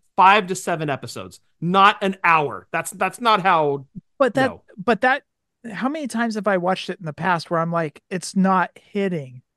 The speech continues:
Speaker 1: Well, you apparently were only watching an hour at a time.
Speaker 2: <laughs>
Speaker 1: Give it a four-hour block, dude. That's eight episodes.
Speaker 2: Four hours? God, I'd rather watch Monday Night Raw.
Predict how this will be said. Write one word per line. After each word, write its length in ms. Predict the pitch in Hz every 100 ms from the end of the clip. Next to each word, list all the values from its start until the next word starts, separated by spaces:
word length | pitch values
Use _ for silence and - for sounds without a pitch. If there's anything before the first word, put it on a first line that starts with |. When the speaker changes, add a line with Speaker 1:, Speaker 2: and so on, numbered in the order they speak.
| _ -
Speaker 1:
Well, 280 | 147 139 -
you 180 | 131 147
apparently 440 | 147 165 156 160
were 160 | 156 147
only 160 | 147 147
watching 320 | 143 - 139
an 80 | 127
hour 240 | 127 131
at 40 |
a 40 | 127
time. 340 | 165 143 104 - _ _ _
Speaker 2:
<laughs> 640 | 160 - _ _ _ _
Speaker 1:
Give 160 | 165 180
it 60 |
a 40 | 208
four-hour 480 | - 214 208 202 185
block, 340 | 185 180 -
dude. 240 | 143 139
That's 220 | 127 139 -
eight 120 | 160
episodes. 460 | 156 - 104 98 _ _ _ -
Speaker 2:
Four 200 | 233 196
hours? 640 | 190 202 151 151 151 - _ _ _
God, 160 | 156 151
I'd 120 | 127
rather 260 | 165 160
watch 300 | 151 156 -
Monday 260 | 151 165 165
Night 160 | 147 139
Raw. 480 | 120 143 165 123